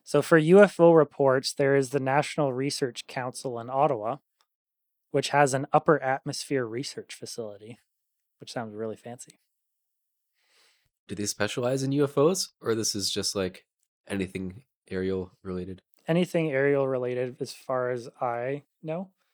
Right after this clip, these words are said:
Speaker 1: An N R C agent responded to the reports and concluded that what Blackwood saw was the planet Jupiter,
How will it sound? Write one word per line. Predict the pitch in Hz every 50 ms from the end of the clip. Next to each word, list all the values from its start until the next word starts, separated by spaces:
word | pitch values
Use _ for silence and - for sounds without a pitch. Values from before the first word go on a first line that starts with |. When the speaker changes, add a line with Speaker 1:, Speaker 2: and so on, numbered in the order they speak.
| _ _ _ _ _ _ _ _ _ _ _ _ _ _ _ -
Speaker 1:
An | 151 147 151
N | 160 180
R | 196 190
C | 180 - 185 165
agent | 165 135 135 147 151 139 127 127 120 147 185 - - - - _ _ _ _ -
responded | 143 147 - - - - 151 165 185 185 180 175 165
to | - 165
the | 151 147
reports | 139 139 135 - - - 135 131 131 139 - -
and | 131 131 -
concluded | - - 131 - - - - 160 190 240 233 160 139 143 139
that | 139 135 135 143
what | 135 131 120 110
Blackwood | 135 135 139 156 165 - - 156 139 131 117
saw | - - - - 165 156 143 127 123 123 135 156 -
was | 139 143 143 139 131
the | - 139
planet | - - - - 143 147 151 151 156 160 - 139
Jupiter, | - - 143 139 131 - 139 117 117 117 117 135 135